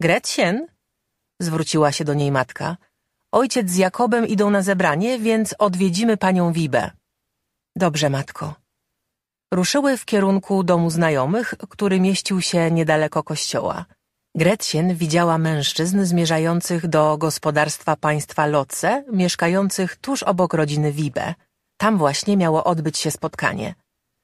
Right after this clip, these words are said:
Doskonale pamiętała, że planowano dzisiaj ustalić składkę na dom dla ubogich i chorych. Ojciec zawsze hojnie wspierał wszystkie wspólnotowe inicjatywy,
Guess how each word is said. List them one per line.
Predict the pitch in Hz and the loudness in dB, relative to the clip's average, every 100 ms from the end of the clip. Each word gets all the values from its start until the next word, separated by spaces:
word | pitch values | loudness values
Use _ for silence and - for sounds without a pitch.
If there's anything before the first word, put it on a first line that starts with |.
| _ | _
Doskonale | 185 180 - 196 226 208 | -2 0 2 2 2 0
pamiętała, | 190 180 175 190 175 165 | 0 0 0 0 0 0
że | 156 160 160 | 0 0 -2
planowano | - 165 165 160 185 175 | 0 0 2 2 2 0
dzisiaj | 165 - 165 | -2 -2 -2
ustalić | - - 170 165 - | -4 -4 -2 -2 -4
składkę | - 190 170 - 170 160 | -4 0 0 -2 -2 0
na | 156 151 151 | 2 2 0
dom | 151 160 151 | 0 0 2
dla | 147 | 2
ubogich | 151 156 190 170 160 | 0 2 0 0 -4
i | - | -8
chorych. | - 147 - - - - _ _ _ _ _ _ _ _ _ | -2 -2 -2 -6 -12 -20 _ _ _ _ _ _ _ _ _
Ojciec | 220 214 220 180 | 0 2 0 0
zawsze | 214 208 208 | 0 0 -2
hojnie | - 202 180 170 | 0 2 2 0
wspierał | - 180 170 170 | 0 0 2 0
wszystkie | - 214 - - | -2 -4 -4 -4
wspólnotowe | 160 - 170 165 165 180 165 | -4 -4 0 0 0 0 0
inicjatywy, | 165 165 160 - 151 156 135 151 | 0 0 0 0 -2 -2 -2 0